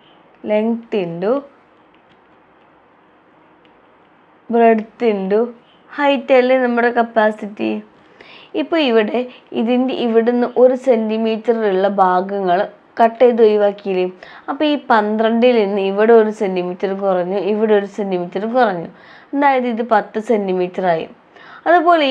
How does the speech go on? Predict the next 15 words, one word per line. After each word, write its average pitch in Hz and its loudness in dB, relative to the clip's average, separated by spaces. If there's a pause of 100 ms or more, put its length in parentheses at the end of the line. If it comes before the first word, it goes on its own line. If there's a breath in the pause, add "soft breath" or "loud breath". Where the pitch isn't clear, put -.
ഈ - 0 (140)
സൈഡും 240 0
ഉണ്ടായിരുന്നു 190 2 (140)
പന്ത്രണ്ട് 196 -2
സെന്റിമീറ്റർ. 180 -4 (460 loud breath)
ഇവിടെയും 214 0
ഒരു 254 6
സെന്റിമീറ്റർ 208 -2 (120)
പോയി, 185 2 (140)
ഇങ്ങോട്ടും 196 -2
ഒരു 202 0
സെന്റിമീറ്റർ 185 -2 (120)
പോയപ്പോൾ 175 0 (440 loud breath)
ഇതും 247 2 (100)
പത്തായി. 180 -2